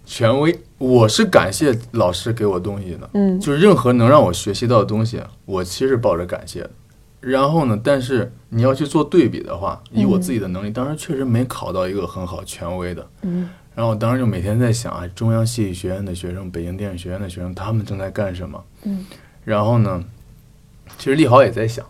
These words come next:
Speaker 1: 我们俩说过这种事儿。然后呢，他看书就比我看的要勤一些，他就看到了《后浪》有一本书叫《表演的艺术》，斯特拉阿德勒。
Speaker 2: 嗯。
Speaker 1: 然后我们当时也刚开始看电影，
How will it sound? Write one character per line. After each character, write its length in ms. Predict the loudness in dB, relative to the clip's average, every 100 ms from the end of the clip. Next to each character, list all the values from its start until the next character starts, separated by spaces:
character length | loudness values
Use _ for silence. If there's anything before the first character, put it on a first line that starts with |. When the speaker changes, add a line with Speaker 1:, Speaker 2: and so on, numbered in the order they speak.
| -10
Speaker 1:
我 60 |
们 100 | -8
俩 100 | -8 -10
说 220 | -2 0
过 80 | 0
这 80 |
种 140 | -4 -10
事 160 | -12
儿。 80 | -12 -14 -20 -20 -14
然 160 | -2 2
后 160 | 2 2
呢， 260 | 0 -2 -10 -20 -20 -20 -20
他 400 | -14 4 6 6 2 -12
看 320 | -12 -6 0
书 300 | 0 0 -2 -2 -6
就 160 | -6
比 300 | -6 -6 -2
我 200 | 0 0
看 260 | -6 -8 -6
的 60 | -6
要 120 | -8
勤 320 | -10 -14 -10
一 220 | -6 -6
些， 180 | -6 -14 -20 -20 -16
他 100 | -4
就 160 | 0 0
看 320 | -2 -2 0
到 200 | 2 0
了 260 | -2 -8 -12
《后 280 | -14 -4 0
浪》 200 | 2 2
有 140 | 0
一 40 | -4
本 200 | -4 -6
书 180 | -8 -6
叫 140 | -6
《表 200 | -6 -6 -6
演 100 | -6
的 100 | -6
艺 200 | -4 -4
术》， 180 | -8 -20 -20 -20 -20 -20 -18
斯 160 | -8 -4
特 100 | 2
拉 100 | 2
阿 100 | 2
德 120 | -2
勒。 160 | -4 -6 -10
Speaker 2:
嗯。 180 | 0 0 0 0
Speaker 1:
然 100 | 2
后 60 |
我 140 | 2 2
们 160 | -2
当 140 | -2 -2
时 100 | -4
也 80 | -4
刚 180 | -2
开 100 | 0
始 80 | -2
看 220 | -2 -6
电 160 | -4 -6
影， 100 | -8